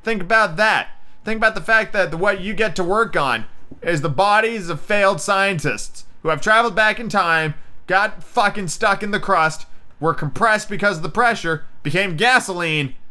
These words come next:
Now that powers your car. So, there you go. Time travel. It's a fucking interesting thing to think about.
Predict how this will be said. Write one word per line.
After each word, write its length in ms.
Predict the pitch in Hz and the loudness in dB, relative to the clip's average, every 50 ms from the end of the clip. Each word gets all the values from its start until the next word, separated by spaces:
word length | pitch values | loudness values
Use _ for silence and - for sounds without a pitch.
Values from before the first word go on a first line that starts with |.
| - - - - - - - | -10 -12 -14 -16 -18 -18 -10
Now 300 | - 147 165 175 180 175 | -2 0 2 4 4 4
that 80 | 165 | 4
powers 300 | 170 180 160 151 143 131 | 4 4 2 2 2 0
your 100 | 120 120 | -2 -2
car. 320 | - 165 139 110 90 - - - - - - - - _ - - - - - - - - - - - - - - | 0 0 0 0 0 -2 -6 -6 -8 -10 -10 -12 -16 _ -20 -20 -20 -20 -20 -20 -20 -20 -20 -20 -20 -20 -14 -4
So, 320 | - 160 156 143 120 - - - - - - - - - - - - - - - - - - - - - - _ - - - | -2 0 2 2 0 -2 -6 -8 -10 -12 -12 -12 -12 -14 -16 -18 -18 -20 -20 -20 -20 -18 -18 -18 -18 -20 -20 _ -20 -16 -10
there 180 | 135 135 135 135 | -4 -2 -2 0
you 220 | 135 135 131 127 | 0 0 0 0
go. 340 | 117 139 147 135 110 92 - - - - - - - - - - | 0 2 2 2 2 0 -2 -8 -8 -10 -10 -10 -12 -16 -18 -12
Time 320 | - - 147 143 139 131 117 | -4 -2 0 0 0 0 0
travel. 420 | 135 123 110 104 95 92 87 - - - - - - | 0 0 0 0 -2 -4 -6 -6 -8 -8 -8 -6 -2
It's 240 | 180 202 269 247 196 | -2 0 0 2 2
a 100 | 180 156 | 0 0
fucking 500 | - - - 277 247 233 - 220 202 190 | 0 2 4 4 4 4 2 -2 -8 -8
interesting 580 | 202 180 156 185 185 175 165 - 170 156 135 | -8 -6 -2 -2 0 0 -2 -2 -4 -2 -2
thing 160 | 165 160 151 | -2 -2 0
to 80 | 143 143 | -2 -2
think 260 | 135 - 151 147 127 | 0 0 -2 0 0
about. 500 | 131 110 131 131 123 117 110 101 - - | -2 0 2 2 4 2 2 0 -4 -8